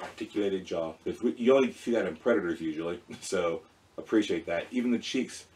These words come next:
are not on the beak, they're further back. That's really good. The hands are just great.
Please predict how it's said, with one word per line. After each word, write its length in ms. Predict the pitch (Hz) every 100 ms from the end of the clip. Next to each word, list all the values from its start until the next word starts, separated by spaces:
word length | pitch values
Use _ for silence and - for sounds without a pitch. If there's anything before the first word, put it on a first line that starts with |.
| - _ -
are 80 | 92
not 280 | 101 110
on 160 | 104 98
the 60 | 92
beak, 280 | 92 98
they're 100 | -
further 340 | 82 - 95 87
back. 280 | - 82 -
That's 240 | 80 -
really 180 | 90 85
good. 300 | 78 90 - - -
The 80 | -
hands 480 | 92 120 110 85 78
are 40 |
just 340 | 80 85 78 -
great. 320 | 107 95 -